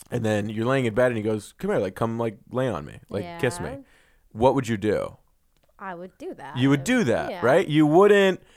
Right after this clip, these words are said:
Speaker 1: just kinda hug your pillow in a weird way and be like, "I don't know, I'm, like, tired. Like, we should just go to sleep."
Speaker 2: Maybe she just, like, had, like, a little, like, "Oh, I'm no longer attracted to you," 'cause sometimes that happens to me.
Speaker 1: So get this.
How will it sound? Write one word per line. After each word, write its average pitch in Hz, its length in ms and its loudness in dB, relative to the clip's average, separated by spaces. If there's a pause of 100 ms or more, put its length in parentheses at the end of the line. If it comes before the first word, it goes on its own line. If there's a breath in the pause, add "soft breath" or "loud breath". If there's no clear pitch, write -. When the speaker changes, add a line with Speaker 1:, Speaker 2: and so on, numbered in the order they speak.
(360 soft breath)
Speaker 1:
just 151 320 0 (380)
kinda 151 260 2
hug 143 300 2
your 139 120 4
pillow 160 460 6
in 123 80 6
a 117 60 4
weird 117 300 4
way 110 200 6
and 113 80 2
be 113 80 0
like, 110 220 0 (280 loud breath)
"I 202 100 0
don't 214 120 2
know, 202 140 6
I'm, 196 100 4
like, 196 160 2
tired. 175 440 2
Like, 147 180 2
we 160 100 2
should 156 140 -8
just 160 140 -6
go 170 120 2
to 151 60 2
sleep." 151 420 -2
Speaker 2:
Maybe 233 300 -8
she 349 200 -10
just, 330 240 -12
like, 302 280 -6 (440)
had, 214 260 -12
like, 196 160 -12 (500)
a 196 100 -12
little, 202 340 -8
like, 185 220 -12
"Oh, 208 120 -10
I'm 196 220 -12
no 185 120 -12
longer 180 320 -12
attracted 180 420 -14
to 247 100 -14
you," 254 80 -8
'cause 214 140 -16
sometimes 233 460 -14
that 233 220 -10 (420)
happens 190 340 -20
to - 60 -20
me. 208 320 -18
Speaker 1:
So 170 180 2
get 147 220 -4
this. 214 500 0